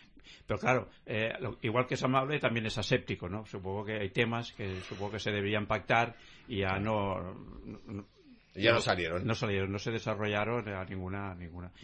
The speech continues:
Speaker 1: Igual el grupo de amigos, y, y yo creo que fue así. Entonces, bueno, quizás sí encontramos a faltar, eh, detalles, eh, futbolísticos o otros detalles de,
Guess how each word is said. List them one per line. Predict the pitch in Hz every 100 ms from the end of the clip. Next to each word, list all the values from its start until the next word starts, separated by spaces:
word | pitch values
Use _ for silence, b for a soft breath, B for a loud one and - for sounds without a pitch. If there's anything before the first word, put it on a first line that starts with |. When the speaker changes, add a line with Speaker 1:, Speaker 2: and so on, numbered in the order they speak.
| b
Speaker 1:
Igual | 98 95 95
el |
grupo | 95 95 104
de | 87
amigos, | 135 147 123 123 123
y, | 113 95 -
y | 101 - -
yo | 107
creo | 113
que | 117
fue | -
así. | 95 92 - b b -
Entonces, | 95 110 110
bueno, | 92 101 - -
quizás | - 107 107
sí | - 131
encontramos | 120 107 117 117
a | 107
faltar, | 113 123 117 95 B B B
eh, | 127 110 107
detalles, | 107 113 117 110 - b -
eh, | 123
futbolísticos | 107 123 110 131 160 160 131 139 143 139
o | 123 120
otros | 117 120 110
detalles | 113 117 113 110
de, | 123 117 117